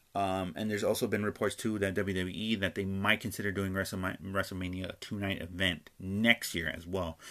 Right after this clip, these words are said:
regardless if there's, re-, regardless with, with or without people. So, um,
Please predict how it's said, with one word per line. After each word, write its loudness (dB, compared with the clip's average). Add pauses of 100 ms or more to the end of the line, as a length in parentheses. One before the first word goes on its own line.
(240)
regardless 6
if -4
there's, 2 (560)
re-, 2
regardless 6
with, -2
with 2
or 0
without -4
people. -8
So, -8 (680)
um, -6